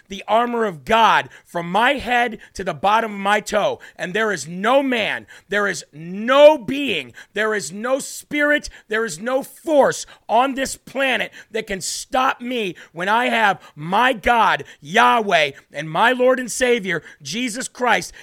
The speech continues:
and my Holy Spirit inside me, and I have the armor of God on. We are not afraid of anything, and we are coming after each and every one of you. And Marjorie Taylor Greene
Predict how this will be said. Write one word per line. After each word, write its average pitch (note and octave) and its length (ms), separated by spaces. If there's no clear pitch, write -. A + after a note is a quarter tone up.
and D#3 200
my G3 220
Holy C4 320
Spirit A3+ 560
inside B3 640
me, G#3+ 320
and E3 160
I A3 200
have A#3+ 200
the A3 120
armor A#3+ 220
of G#3+ 120
God A3+ 260
on. F#3 240
We G3 160
are A#3+ 80
not G#3+ 180
afraid G#3 280
of F#3+ 80
anything, E3+ 360
and D3 160
we E3 80
are D#3+ 80
coming D3 480
after C#3+ 320
each F3 260
and D#3+ 140
every E3 180
one D#3+ 220
of D#3 60
you. C#3+ 260
And C3 160
Marjorie F#3 420
Taylor G3+ 360
Greene E3 420